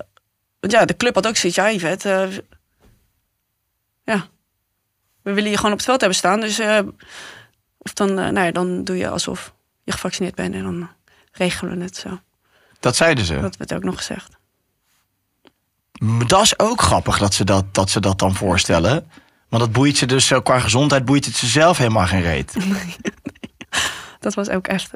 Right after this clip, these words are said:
Speaker 1: echt heftig.
Speaker 2: Wow, dat ze dat
Speaker 1: Ja.
Speaker 2: gewoon, eh, hebben voorgesteld, joh. Maar heb je niet, heb je niet gedaan dus?
Speaker 1: Nee, omdat het, dat gaat ook tegen mijn principes in.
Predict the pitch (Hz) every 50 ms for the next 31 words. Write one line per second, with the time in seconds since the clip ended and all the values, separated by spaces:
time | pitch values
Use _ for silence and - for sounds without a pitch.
0 | - - 196 - - - 185 180 - - - 196 - - - _ _ _ - -
1 | - 131 151 175 196 202 196 185 180 160 147 135 123 113 95 87 90 85 87 90
2 | - 156 - - 156 160 156 - - 160 156 156 160 160 156 156 156 160 156 160
3 | 160 160 156 156 151 143 165 185 196 175 - - - 104 85 80 - 95 82 65
4 | - 113 - _ _ _ _ _ _ _ _ _ _ _ _ _ _ _ _ _
5 | _ _ _ _ _ _ _ _ _ _ _ _ _ _ _ 131 131 135 107 120
6 | 156 190 156 127 117 87 123 165 - 120 127 147 127 95 82 76 67 - - -
7 | - - - - 277 302 294 226 185 190 190 208 196 185 190 - - - - -
8 | - 262 - - 254 226 - - 277 262 - 254 247 240 233 - - 220 196 -
9 | - - 254 226 - 175 160 156 175